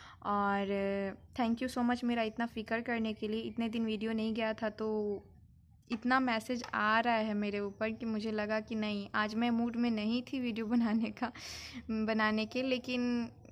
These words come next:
मैसेज के वजह से ना मुझे लगा कि नहीं, मैसेंजर पे मैं इतना ज़्यादा मैसेज पढ़ ली ना, इतना ज़्यादा लोगों को टेंशन हो गया है मुझे लेकर के कि मुझे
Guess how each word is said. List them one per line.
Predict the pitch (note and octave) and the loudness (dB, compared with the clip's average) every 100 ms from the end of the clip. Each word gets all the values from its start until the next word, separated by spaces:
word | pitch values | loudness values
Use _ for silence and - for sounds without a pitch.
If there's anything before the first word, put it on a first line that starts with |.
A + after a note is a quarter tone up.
| - - - A#3 | -20 -20 -10 0
मैसेज | B3 B3 C#4 C4+ | 4 4 2 0
के | C#4 | 0
वजह | B3+ A#3+ B3 | 0 0 -2
से | B3 | 0
ना | A#3+ | 0
मुझे | C4+ B3 A#3 | 2 0 0
लगा | A#3 A3+ A3+ | 0 2 0
कि | A#3 | 0
नहीं, | A3+ A3 A3 | -2 0 0
मैसेंजर | A3 A3+ A3+ A#3+ | 0 0 -2 -2
पे | A#3+ | -2
मैं | A#3 A#3 - | -2 -2 -2
इतना | A3+ A#3 A#3+ | -4 0 0
ज़्यादा | A#3+ A#3+ | 0 0
मैसेज | A3+ A3 A3 | 0 -2 -8
पढ़ | - A3+ A3+ | -2 0 2
ली | G#3+ | 0
ना, | G3 A3 - - - - - - - - - B3+ | -2 -4 -8 -16 -20 -20 -20 -20 -20 -20 -2 0
इतना | B3 C4+ | 4 6
ज़्यादा | C#4+ C#4 | 6 6
लोगों | C4+ C4 | 6 4
को | C4 D#4 | 4 2
टेंशन | C#4 B3 B3 C4 | 4 2 2 0
हो | C#4+ A#3+ | 2 2
गया | A#3 A3+ | 2 2
है | A3 | 2
मुझे | A3 A3+ | 2 2
लेकर | A3 A#3+ - G#3 | 0 0 2 0
के | G#3 A#3+ | 2 -6
कि | B3 | -2
मुझे | A3+ A3 A#3+ | -2 0 0